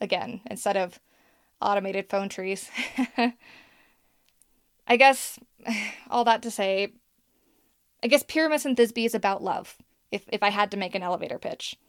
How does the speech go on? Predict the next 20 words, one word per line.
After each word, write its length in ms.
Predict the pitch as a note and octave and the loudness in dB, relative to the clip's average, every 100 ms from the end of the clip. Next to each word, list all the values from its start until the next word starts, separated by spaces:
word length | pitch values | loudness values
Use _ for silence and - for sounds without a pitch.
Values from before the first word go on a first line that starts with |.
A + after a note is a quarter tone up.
| _ _ _ _ _ _ _ _ _ | _ _ _ _ _ _ _ _ _
About 300 | G3+ G#3+ G#3 - | 8 10 8 4
a 80 | |
love 520 | G#3 A3+ A#3+ A#3+ G#3 G3+ | 6 10 10 8 2 4
that 260 | G3+ - - | 4 2 -4
saves 520 | - A#3 C4+ C4 B3 | -2 2 2 2 2
us 400 | A#3 A#3 - - | 4 4 -4 -10
from 500 | - G#3 G3+ G3+ G3+ | 0 2 4 0 -4
our 340 | - G3 G3 G3 | 0 2 0 -2
walls 720 | G3 B3+ G#3 A3+ C4 A#3+ - | 2 6 6 4 2 -2 -8
while 560 | G#3+ G#3 G#3 G#3 G#3 G3+ _ _ _ _ _ _ _ _ - | -2 4 6 6 2 -4 _ _ _ _ _ _ _ _ -2
also 380 | G3+ A#3+ B3+ A#3+ | 0 0 0 -2
threatening 520 | - G#3 A#3 B3+ B3 | -4 -6 -4 0 0
to 120 | A#3+ | 0
destroy 440 | G#3 - - C4 G3 | -4 -6 -8 -6 -4
us. 400 | G#3+ - - - _ _ _ _ _ _ _ _ _ _ _ - | -6 -10 -16 -20 _ _ _ _ _ _ _ _ _ _ _ 0
About 300 | A#3 A3 - | 2 4 2
facing 380 | A3 A3 G#3+ | -2 -2 -6
certain 340 | G#3 A#3+ A#3 A#3 | -4 -2 0 -2
heartbreak 640 | - A3 - G3 F3+ - | -4 -6 -6 -6 -6 -6
and 240 | F#3+ G3 | -8 -8